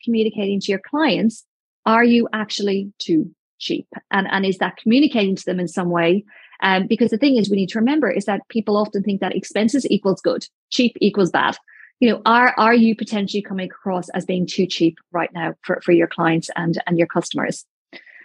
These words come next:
So in terms of that idea of, of price is around positioning, the, the other thing that I have learned around it is that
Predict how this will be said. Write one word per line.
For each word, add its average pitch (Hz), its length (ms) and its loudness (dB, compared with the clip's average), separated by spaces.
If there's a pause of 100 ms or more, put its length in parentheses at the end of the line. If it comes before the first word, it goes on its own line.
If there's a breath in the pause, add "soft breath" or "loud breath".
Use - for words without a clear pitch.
(260 loud breath)
So - 420 0 (280)
in 277 100 6
terms 285 320 4
of 339 100 2
that 311 120 4
idea 247 300 4
of, 208 220 -2
of - 200 -6
price 214 320 0
is 208 120 -2
around 190 240 -2
positioning, 185 800 -2
the, 311 140 2
the 220 160 2
other 254 200 0
thing 247 220 0
that 214 100 0
I 202 80 0
have 196 120 -2
learned 185 300 -6
around 180 300 -6
it 185 120 -4
is 190 140 0
that 190 200 2